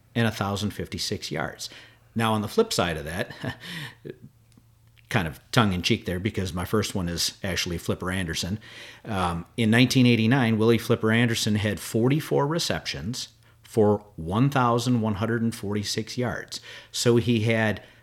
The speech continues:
fewer than half of any of those other guys.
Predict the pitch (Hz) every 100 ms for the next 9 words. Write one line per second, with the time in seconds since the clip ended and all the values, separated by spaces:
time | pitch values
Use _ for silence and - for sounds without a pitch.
0 | - - 127 156 185 160 127 104 - 127
1 | 151 131 104 117 123 120 110 110 107 110
2 | 113 113 95 67 69 -